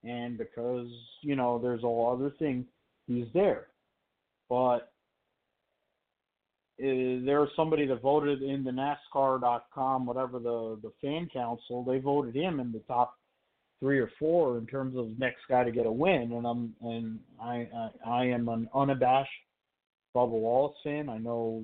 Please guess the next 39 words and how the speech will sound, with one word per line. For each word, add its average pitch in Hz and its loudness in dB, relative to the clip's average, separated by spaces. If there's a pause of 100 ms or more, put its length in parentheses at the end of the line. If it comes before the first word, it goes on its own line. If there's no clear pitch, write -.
(120)
you 120 -4
and 113 -4
I 113 -2
have 107 -6
talked 143 2
about 139 -4
this. 151 -2 (1200)
I've 113 -6
been 127 -2
a 127 -6
fan 127 -4
for 135 -2
a 123 0
long 131 2
time. 120 -2
I've 107 -10
been 117 -4
a 110 -8
fan 123 -6
of 110 -8
his 123 -4 (100)
since 120 -6
when 123 -4
he 123 -4
got 127 -2
into 117 -6
K 131 -6
and 123 -2
N. 110 -4 (840)
I'm 131 2
realistic. 135 2 (1300)
I 113 -2 (180)
don't 131 2
believe 135 -4 (840)
God, 139 4 (180)
God, 123 -2 (720)
you 131 -8
know, 135 0
God 139 0